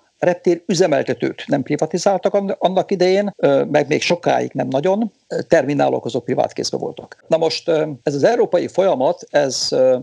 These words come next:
elvezetett odáig, hogy kétezer-ötben a Budapest Airport részvénytársaság, ö, részvényeinek többségét is eladták, méghozzá ennek a bizonyos B A A-nek. És ameddig még volt Ellery, addig az utolsó másfél évben én voltam az Ellery első számú vezetője,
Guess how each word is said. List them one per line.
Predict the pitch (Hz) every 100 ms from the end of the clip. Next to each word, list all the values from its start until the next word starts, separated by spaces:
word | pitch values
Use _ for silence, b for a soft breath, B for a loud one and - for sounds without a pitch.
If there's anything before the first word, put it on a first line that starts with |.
| -
elvezetett | - 160 143 131 139 123
odáig, | 160 175 160 151 -
hogy | 120
kétezer-ötben | - 160 139 131 131 120 135 131
a | 123
Budapest | 135 131 123 -
Airport | 127 120 139 123 - -
részvénytársaság, | 131 135 139 120 123 117 - - 120 117 - -
ö, | 127 117 127
részvényeinek | 143 147 - 135 127 113
többségét | - - 135 127 123 -
is | -
eladták, | 147 196 - 165 -
méghozzá | 143 139 117 127
ennek | 123
a | 123
bizonyos | 117 123 104
B |
A | 135 131 123 127
A-nek. | 120 -
És | - -
ameddig | 180 208 165 151
még | 151 143 131 - -
volt | - 160 160
Ellery, | - 135 139 180 233 _ _ _ _
addig | 147 131 139
az | 135 180
utolsó | 175 143 143 151
másfél | 147 151 - 135
évben | 139 123 131
én | 131 131
voltam | 135 - 127
az | 120
Ellery | 135 127 123
első | 135 127 131
számú | - 127 131
vezetője, | 120 123 - 127 123 -